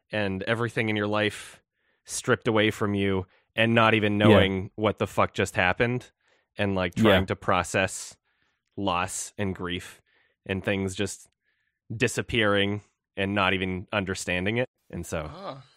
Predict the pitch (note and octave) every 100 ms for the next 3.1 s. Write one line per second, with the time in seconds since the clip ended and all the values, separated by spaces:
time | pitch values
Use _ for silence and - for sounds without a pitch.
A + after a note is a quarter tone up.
0 | _ C#3 C#3 D3+ - C3+ A#2+ G#2 B2 A2
1 | - A#2+ A2 G#2 G2 - A2+ G#2 F2 E2
2 | - G2+ F2+ B2 D#3+ G#3 F3+ F#2+ F2 F2+